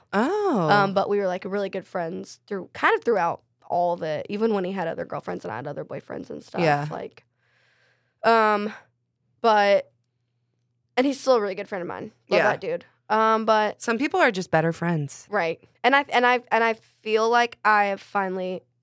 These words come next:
Speaker 2: had some closure on that and, like, can shut that door and be like, "He is better as a friend."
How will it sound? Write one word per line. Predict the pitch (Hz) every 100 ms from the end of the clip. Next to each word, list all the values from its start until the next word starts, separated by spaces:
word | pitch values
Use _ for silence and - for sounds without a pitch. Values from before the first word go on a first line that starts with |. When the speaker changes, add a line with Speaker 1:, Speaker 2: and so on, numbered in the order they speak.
| _
Speaker 2:
had | - 185 -
some | 190
closure | - 202 185 196 175
on | 175 175
that | 170 170 170 - _ _ _ _ _ _ _ _ _ _ _ _ _ _ -
and, | 214 196
like, | 190 180 - - _ _ _ _ _ _
can | - 220
shut | 190 - 180
that | - 180
door | 113 90
and | 98
be | -
like, | - - -
"He | 202 226
is | 196 185
better | 190 185 185
as | 185
a | 185
friend." | 185 185 180 180